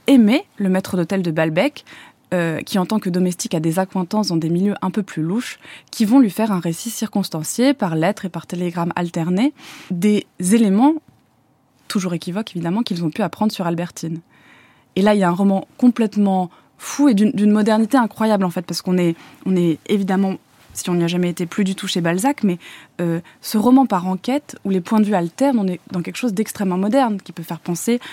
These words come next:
euh, à Philippe Roth, à Emmanuel Carrère, à énormément de, de romanciers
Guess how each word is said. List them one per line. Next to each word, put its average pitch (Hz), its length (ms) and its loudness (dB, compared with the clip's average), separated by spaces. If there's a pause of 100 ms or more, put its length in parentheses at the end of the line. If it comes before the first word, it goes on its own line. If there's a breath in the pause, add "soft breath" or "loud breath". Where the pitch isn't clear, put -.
(160 loud breath)
euh, 170 120 -4
à 151 40 -4
Philippe - 280 -16
Roth, 202 260 -4
à - 20 -4
Emmanuel 165 280 -2
Carrère, 180 380 -4
à 170 120 -4
énormément 202 460 0
de, 190 180 -2
de 170 140 -6
romanciers 170 580 -4